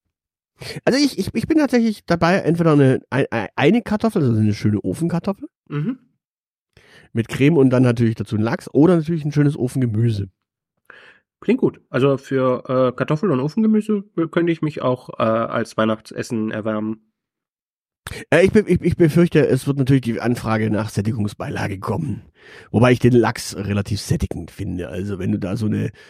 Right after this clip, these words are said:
Speaker 1: zweihundertfünfzig Gramm, äh, Schnitte nimmst, da hast du eigentlich kalorienbedarfstechnisch eine gute Deckung. Und vor allem ist es genügend Eiweiß und Fett dabei.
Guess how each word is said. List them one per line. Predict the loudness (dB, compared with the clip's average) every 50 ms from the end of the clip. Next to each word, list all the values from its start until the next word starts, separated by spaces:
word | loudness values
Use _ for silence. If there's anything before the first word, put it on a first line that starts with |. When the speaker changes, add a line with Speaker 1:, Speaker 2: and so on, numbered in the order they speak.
| -20 _ _ _ -18
Speaker 1:
zweihundertfünfzig | -6 0 2 4 4 4 4 2 0 -2 -2 -2 -6 -8 -8 -8 _
Gramm, | -10 -6 -2 2 4 6 6 4
äh, | 4 0 -6 -8 -10 -14 -18 -20 -20 -20 _ _ -20 _ _ _ _ _ _ _ _ _ _ _ _ _ _ -14 -14
Schnitte | -12 -4 2 2 4 6 6 6
nimmst, | 6 6 6 4 0 -4 -8 -6
da | -4 -4 -2 -2 -2 -2 -2 -2
hast | -2 -4 -4 -4 -4
du | -4 -4 -4
eigentlich | -2 2 2 4 4 4 2 2 0 -2 -2 -6 -14 -20 -10 -8
kalorienbedarfstechnisch | -4 0 2 2 2 2 0 -2 0 2 2 2 2 0 -2 -6 -14 -20 -20 -20 -20 _ _ _ -4 0 0 2 2 2 0 -2 -4 -4 -4 0 0 0 0 2
eine | 0 0
gute | 2 2 0 0 0
Deckung. | -4 -6 -6 -6 -6 -10 -10 -8 -6
Und | -6 -2
vor | -2 0 4
allem | 4 4
ist | 4 2
es | -2 0 0
genügend | 2 4 4 2 2 0
Eiweiß | -2 0 2 2 2 4
und | 2 0 0
Fett | -2 -6 -6 -6
dabei. | -8 -8 -8 -8 -8 -10 -12